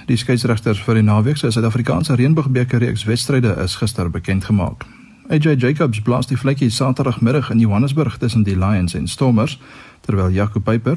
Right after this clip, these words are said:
die kragmeting die aand in Pretoria tussen die Bulls en Sharks beheer. Die wedstryde is kop half twee en kwart oor ses onderskeidelik af.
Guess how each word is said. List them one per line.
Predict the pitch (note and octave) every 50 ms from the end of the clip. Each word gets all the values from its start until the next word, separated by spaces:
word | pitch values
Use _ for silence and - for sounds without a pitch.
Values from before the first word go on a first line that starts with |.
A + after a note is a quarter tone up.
| D#3+
die | B2 B2
kragmeting | B2 - C3 B2 A#2+ - D3 C3+ C#3 C3 B2
die | A2+ A#2 G#2
aand | F#2+ G#2+ G#2+ G#2+
in | A2 G#2 F#2
Pretoria | G#2 G2+ F#2 F2+ C#3 D3 E3 E3 C#3 F2 E2
tussen | - G#2+ G#2+ - A2 A#2
die | C#3
Bulls | C3 B2+ A2+ G2 F#2 E2+
en | - C#2 C2+ -
Sharks | - - - B2 F2 - - - - - - - -
beheer. | - A2 G2+ F#2 F#2 F#2 - - - - - _ _ _ _ _ _ _ _ _ _ _ _ _ _ _ -
Die | - F3
wedstryde | D#3 D3+ D3 - D#3 D3 C#3 C#3+
is | C3+ B2 -
kop | - C3+ A#2+ A2
half | A2+ G2 F#2+ G2+ -
twee | - - B2 D3+ F#3+ -
en | - D3 C#3+ C#3 C3
kwart | - C#3+ B2+ A#2+ A#2+ B2
oor | B2 A2+ G2+
ses | F#2+ - - E3 B2 G#2 - - -
onderskeidelik | - G#2 F2 F2+ F2 - - - A2 G#2 G#2 G2 F#2+ F#2+ F#2+
af. | - - - - -